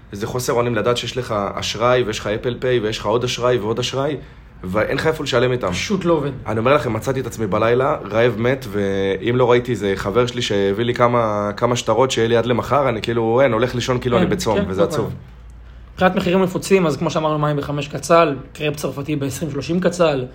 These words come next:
Speaker 2: מנה טיפה יותר גדולה תעלה שישים שבעים קצל, בסך הכל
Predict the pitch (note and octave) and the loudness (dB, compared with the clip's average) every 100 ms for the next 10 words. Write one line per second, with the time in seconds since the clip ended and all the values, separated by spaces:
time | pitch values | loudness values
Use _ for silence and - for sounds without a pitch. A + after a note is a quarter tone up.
0 | - - - E3 E3+ E3+ F3 D3+ E3 D3+ | -16 -18 -8 -2 -2 0 2 4 2 2
1 | D3+ D3 D3 C#3+ E3 - D#3 B2 D3 F3+ | 0 0 -2 -4 -4 -6 -4 -4 -2 0
2 | G3 - G3 F3 E3 - - C4 G#3 G#3 | 0 0 2 2 0 -6 -6 -2 2 2
3 | D#3 | 2